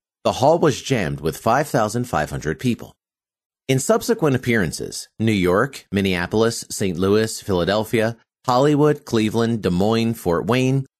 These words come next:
he attracted even larger enthusiastic crowds, up to twenty-two thousand. Others were also working to maintain peace with Japan. Among them were religious groups, the Friends or Quakers,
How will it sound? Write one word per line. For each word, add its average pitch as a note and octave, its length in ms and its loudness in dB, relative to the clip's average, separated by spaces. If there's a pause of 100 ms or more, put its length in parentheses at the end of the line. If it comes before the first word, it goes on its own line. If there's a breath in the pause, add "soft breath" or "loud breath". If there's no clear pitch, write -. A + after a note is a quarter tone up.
(160)
he C3 120 4
attracted C#3+ 640 -2
even C3+ 320 0
larger A2 340 2
enthusiastic G2 760 -2
crowds, D#2 520 -2
up - 200 0
to - 240 -6
twenty-two C#3 720 -2
thousand. E2+ 560 -6 (1040)
Others B3 320 4
were C#3 140 2
also C#3 320 2
working A2 380 2
to A2 100 -4
maintain G2+ 480 -2
peace C#2+ 240 -6
with D#2 140 -4
Japan. G2+ 480 -4 (600)
Among E3+ 360 4
them G2+ 180 2
were F#2 100 4
religious B2+ 440 2
groups, - 460 -8 (160)
the G2 120 2
Friends A2 460 -2
or E2+ 200 0
Quakers, F2 680 -2